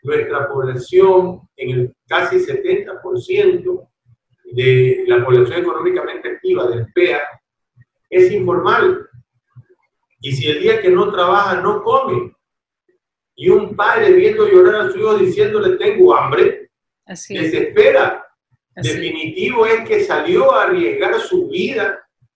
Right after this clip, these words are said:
Speaker 1: y es por eso que las primeras cifras que tuvimos en la epidemia del mes de marzo y el de abril fueron cifras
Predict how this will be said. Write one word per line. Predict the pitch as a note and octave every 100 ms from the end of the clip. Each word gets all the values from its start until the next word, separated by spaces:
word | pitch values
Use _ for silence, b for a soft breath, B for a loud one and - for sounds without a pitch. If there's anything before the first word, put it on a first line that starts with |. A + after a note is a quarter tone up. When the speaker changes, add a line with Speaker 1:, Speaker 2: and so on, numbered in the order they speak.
| _ _ B2
Speaker 1:
y | D3
es | D3
por | C#3+
eso | F3+ F#3 -
que | - F3 - -
las | F#3
primeras | - G3+ F#3 G#3+ A3
cifras | B3 B3 - - -
que | F#4 G4
tuvimos | - - A3 G3+ -
en | - -
la | B2
epidemia | - B2+ F3 A3 F3+ D3
del | - -
mes | F3 F3+
de | -
marzo | - F#4+ -
y | F#4 F#4
el | -
de |
abril | - F#4 A4+ A4+ _ _ _ _ _ _ _ -
fueron | F4+ F#4+ A4+ G4 F4+
cifras | - - - - F#3+